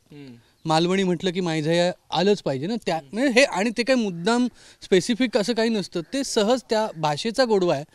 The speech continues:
Speaker 2: तसं बोलीभाषेचा, मै-, मित्रांच्या बोलीभाषेचा
Speaker 1: हम्म.
Speaker 2: गोडवा त्या शिव्यांनी टिकून राहतो.
Speaker 1: हम्म.
Speaker 2: मला एकदा एका मोठ्या इंग्रजी शाळेमध्ये, म्हणजे कॉन्व्हेंट स्कूल्स असतात तशा एका शाळेत मला बोलवलं होतं प्रमुख पाहुणा म्हणून, आणि, अ,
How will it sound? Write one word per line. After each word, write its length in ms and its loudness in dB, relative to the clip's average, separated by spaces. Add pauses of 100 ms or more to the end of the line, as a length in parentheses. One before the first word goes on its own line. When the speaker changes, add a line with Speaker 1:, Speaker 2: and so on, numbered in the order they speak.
(500)
Speaker 2:
तसं 300 6
बोलीभाषेचा, 1000 8 (140)
मै-, 260 2
मित्रांच्या 600 4
बोलीभाषेचा 760 2
Speaker 1:
हम्म. 140 2
Speaker 2:
गोडवा 280 6 (100)
त्या 120 2
शिव्यांनी 420 2
टिकून 380 -4
राहतो. 260 -6
Speaker 1:
हम्म. 400 -20 (300)
Speaker 2:
मला 140 4
एकदा 200 4
एका 300 4 (200)
मोठ्या 640 0
इंग्रजी 440 2
शाळेमध्ये, 520 -2
म्हणजे 420 -10
कॉन्व्हेंट 420 -2
स्कूल्स 580 -8
असतात 260 -8 (120)
तशा 160 -10
एका 200 -8
शाळेत 240 -6 (160)
मला 160 -6
बोलवलं 280 -4
होतं 160 -8
प्रमुख 240 -8
पाहुणा 240 -10
म्हणून, 180 -12 (600)
आणि, 320 -2
अ, 400 -2